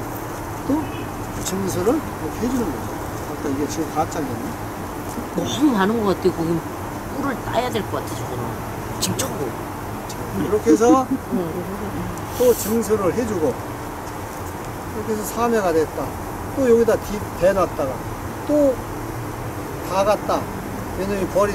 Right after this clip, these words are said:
Speaker 1: 또 늘었다 하면 또 증수를 또 해주는데, 요 오 매 때서부터는 여기다 넣어줄 수도 있고, 한 장이나 두 장을 제끼고 넣을 수도 있고 그래요.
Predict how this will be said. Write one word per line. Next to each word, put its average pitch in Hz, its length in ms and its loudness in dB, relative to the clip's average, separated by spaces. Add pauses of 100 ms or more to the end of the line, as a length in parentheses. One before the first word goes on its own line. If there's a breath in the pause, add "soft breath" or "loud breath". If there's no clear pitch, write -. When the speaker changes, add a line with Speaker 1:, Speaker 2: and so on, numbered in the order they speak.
Speaker 1:
또 185 100 0
늘었다 180 400 2
하면 220 360 0
또 294 220 2
증수를 196 400 0 (160)
또 247 100 4
해주는데, 185 640 2 (560)
요 233 80 6
오 226 380 8
매 269 180 8 (120)
때서부터는 202 760 2 (640)
여기다 226 420 4
넣어줄 208 340 2
수도 165 260 -2
있고, 139 280 -2 (480)
한 247 180 2
장이나 214 340 4
두 220 200 -4
장을 190 240 0
제끼고 185 380 -2
넣을 175 200 4
수도 165 220 -4
있고 143 200 -2
그래요. 139 220 -4